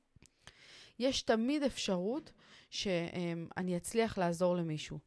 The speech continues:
שהמילה שלי תאיר בו משהו, שהדרך שבה אני אגיד לו משהו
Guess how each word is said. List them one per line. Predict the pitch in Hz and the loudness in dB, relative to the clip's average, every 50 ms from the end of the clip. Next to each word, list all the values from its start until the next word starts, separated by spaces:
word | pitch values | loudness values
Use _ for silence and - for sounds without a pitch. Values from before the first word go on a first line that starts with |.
| _ - - - - - | _ -20 -20 -20 -18 -12
שהמילה | - - 208 190 190 196 196 190 202 196 196 | -6 0 0 2 2 2 2 4 4 2 2
שלי | - 226 196 190 185 | 2 0 0 0 0
תאיר | 180 - 175 - 208 214 196 | 0 0 0 2 2 2 2
בו | 185 185 185 180 | 2 0 0 2
משהו, | 180 175 175 165 - - 170 160 165 | 2 0 0 -2 -4 -6 -6 -6 -6
שהדרך | - - - 175 170 165 165 165 - 175 170 165 170 170 170 170 165 165 190 190 190 190 185 - | -6 -4 -2 0 0 0 -2 -2 -2 -2 -2 0 0 0 -2 -2 0 2 2 2 2 2 0 -2
שבה | - 196 180 190 185 | -4 -2 0 0 0
אני | 180 180 180 175 | 2 2 0 0
אגיד | 175 170 175 185 170 180 | -2 -2 -2 -2 0 0
לו | 180 175 | 0 2
משהו | 175 175 175 165 - 175 170 | 2 2 0 0 -2 -2 -2